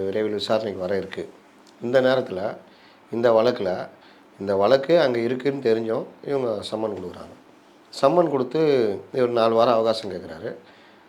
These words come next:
அவகாசம் தர முடியாதுன்னு மறுநாளே சம்மன் கொடுத்து கொண்டு போய் ஒட்டுறாங்க. அந்த ஒட்டின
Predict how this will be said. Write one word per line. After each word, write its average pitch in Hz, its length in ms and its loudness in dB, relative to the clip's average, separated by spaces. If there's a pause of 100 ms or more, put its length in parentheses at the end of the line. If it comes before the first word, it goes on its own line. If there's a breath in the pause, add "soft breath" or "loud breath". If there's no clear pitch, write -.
(160 loud breath)
அவகாசம் 127 420 2
தர 110 180 2
முடியாதுன்னு 107 320 -2
மறுநாளே 107 520 0 (360)
சம்மன் 98 340 -8
கொடுத்து 90 300 -8
கொண்டு 98 180 -10
போய் 92 100 -8
ஒட்டுறாங்க. 92 460 -4 (720 loud breath)
அந்த 113 160 2
ஒட்டின 120 440 4